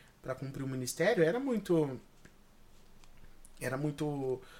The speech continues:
uma vida corrida, né? Hoje tá aqui, amanhã não tá. Então, e ele vivia viajando e por isso que ele orava, ele, Jesus gostava muito do, de se retirar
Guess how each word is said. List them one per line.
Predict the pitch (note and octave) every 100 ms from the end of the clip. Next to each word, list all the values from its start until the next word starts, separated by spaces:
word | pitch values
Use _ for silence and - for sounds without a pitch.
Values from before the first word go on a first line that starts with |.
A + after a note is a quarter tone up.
| -
uma | C3
vida | B2 B2+
corrida, | - B2 A2+ G#2+ G#2
né? | A2 A2
Hoje | B2+ C3+
tá | C3+
aqui, | - - C3
amanhã | A2 A#2
não | C3 A#2
tá. | - B2+ G#2+ G#2+
Então, | - A#2+
e | A#2+
ele | C3 D3
vivia | D3+ D3 D3+
viajando | D#3+ D#3+ D3 C3+ D3+ B2
e | A#2 A2+ - - - - - - - - -
por | A#2+
isso | B2
que | -
ele | D3
orava, | D3 C3 C3+ C3
ele, | B2
Jesus | B2 A#2+ -
gostava | C3+ B2 C3 B2+
muito | B2+ D3 D#3
do, | D3+ C#3 B2+
de | A#2+ A#2+
se | -
retirar | A#2 A#2+ - B2+ A#2 G2+